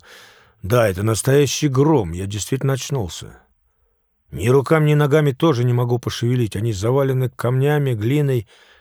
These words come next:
как будто кто-то воткнул меня в землю вместо семени. Наконец, высвобождаю руки и голову. Дом посланника превратился в бесформенную груду глины.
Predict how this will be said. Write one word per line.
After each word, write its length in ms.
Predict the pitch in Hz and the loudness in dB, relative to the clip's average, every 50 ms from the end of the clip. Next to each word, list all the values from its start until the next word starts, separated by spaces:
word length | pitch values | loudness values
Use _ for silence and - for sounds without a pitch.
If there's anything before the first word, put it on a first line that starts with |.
| _ | _
как 160 | - - 110 | -12 -8 -4
будто 300 | 113 123 139 127 - 139 | -2 -2 -2 0 0 -2
кто-то 320 | 123 - - 151 131 147 135 | 0 2 0 2 2 4 2
воткнул 440 | 131 143 127 - - 151 160 160 156 | 2 2 0 0 2 4 4 4 4
меня 220 | 151 147 147 143 | 4 4 4 2
в 60 | 127 107 | 0 0
землю 420 | 92 98 131 156 156 143 135 135 | -2 0 2 2 2 4 2 2
вместо 460 | 117 104 110 127 135 131 - - - | 0 0 0 0 0 0 -2 -4 -4
семени. 640 | 120 - - - 147 131 107 92 82 80 80 85 - _ _ _ _ _ _ _ _ _ _ _ _ _ _ _ _ _ _ _ _ _ _ | -4 -4 -2 0 0 0 0 -4 -6 -8 -12 -14 -20 _ _ _ _ _ _ _ _ _ _ _ _ _ _ _ _ _ _ _ _ _ _
Наконец, 400 | - 95 110 127 143 139 127 - | -4 -2 0 2 2 2 0 -2
высвобождаю 880 | - 117 120 127 - - 131 135 127 139 135 120 117 131 143 139 135 135 | -4 0 0 0 0 0 0 2 2 2 2 2 2 2 4 4 2 2
руки 360 | 131 143 156 143 123 - 143 | 2 0 0 -2 -2 -2 -2
и 60 | 143 | -2
голову. 680 | 135 123 117 120 113 110 101 95 92 90 87 87 87 - _ _ _ _ _ _ _ | -2 0 0 0 2 2 0 0 -2 -4 -6 -8 -10 -14 _ _ _ _ _ _ _
Дом 260 | - 92 123 139 131 | -2 0 0 2 4
посланника 560 | 123 143 127 - - 147 147 147 143 127 - 123 | 2 2 2 4 2 2 2 2 0 -2 -4 -2
превратился 600 | - 131 127 127 131 131 - 147 131 - - 127 | 0 0 2 2 0 2 0 -2 -2 0 -2 -2
в 80 | 113 | -2
бесформенную 840 | 104 123 127 - - - - - 156 151 143 139 139 139 139 135 123 | 0 -2 -2 -2 -4 -4 2 2 4 4 4 2 0 2 2 0 2
груду 320 | 117 135 139 135 127 131 | 2 2 2 2 2 0
глины. 480 | 120 123 120 101 82 73 67 64 65 | 0 2 0 0 -2 -4 -8 -12 -16